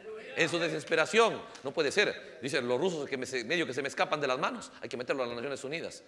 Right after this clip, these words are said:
Por acá se me escapa de repente Venezuela, Ecuador, por ahí. No, hay que hacer,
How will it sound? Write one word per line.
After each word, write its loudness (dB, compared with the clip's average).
Por 2
acá 2
se 0
me -2
escapa 2
de 4
repente 2
Venezuela, 0
Ecuador, 2
por 2
ahí. 4
No, 0
hay 2
que 0
hacer, -2